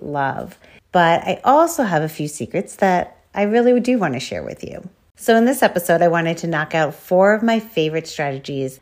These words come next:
that I love when it comes to managing my time. The first one is called block time. Literally, look at your day, look at your week, and set up blocks of time for the things you really need and want to get done.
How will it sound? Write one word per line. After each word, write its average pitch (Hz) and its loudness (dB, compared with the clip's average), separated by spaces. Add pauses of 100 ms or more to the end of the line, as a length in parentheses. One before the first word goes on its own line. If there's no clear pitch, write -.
(100)
that 170 0
I 170 0
love 147 0
when 151 -4
it 139 -8
comes 139 -10
to - -10
managing 120 -8
my - -8
time. - -16 (320)
The 175 -8
first 175 0
one 240 2 (100)
is 214 -6
called 165 -4
block 151 -4
time. 151 -12 (340)
Literally, 202 -2 (340)
look 196 -2
at 277 0
your 302 0
day, 170 2 (160)
look 160 -10
at 208 0
your 247 4
week, 160 -4 (320)
and 196 -2
set - -2
up 262 -2
blocks 160 -8
of 262 0
time 135 -10 (320)
for 196 -2
the 185 2
things 190 0
you 196 0
really 175 2
need 143 -6
and 143 -6
want 135 -6
to - -16
get 131 -4
done. - -14